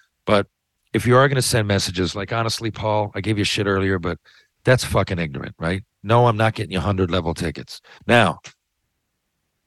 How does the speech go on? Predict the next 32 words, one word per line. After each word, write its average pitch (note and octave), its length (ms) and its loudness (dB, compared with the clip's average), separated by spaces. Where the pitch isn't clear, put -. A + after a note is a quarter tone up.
or, F#2+ 160 -2
or F#2+ 220 2
fucking F2 500 -6
Carey F#2+ 240 2
Price's F2 400 -2
phone D#2+ 260 -6
number. C2+ 320 -10
But, E2 200 0
you A2 100 -2
know, D#2+ 200 -4
someone G#2+ 380 0
might G#2+ 240 0
say, G2+ 500 0
"A G#2 120 -2
T G#2 280 -2
R, G#2+ 240 2
just A2 220 -4
something A2+ 280 -4
simple. A#2 380 -2
Like, F#2 140 -2
did F2+ 120 -12
you G2 60 -6
think G2+ 180 -6
the G#2 80 -4
Habs G2 280 0
would F#2+ 140 -10
be G2 440 -2
as F#2 160 -6
good G2+ 180 -2
as F#2+ 140 -2
they G2 160 0
are?" G#2 300 0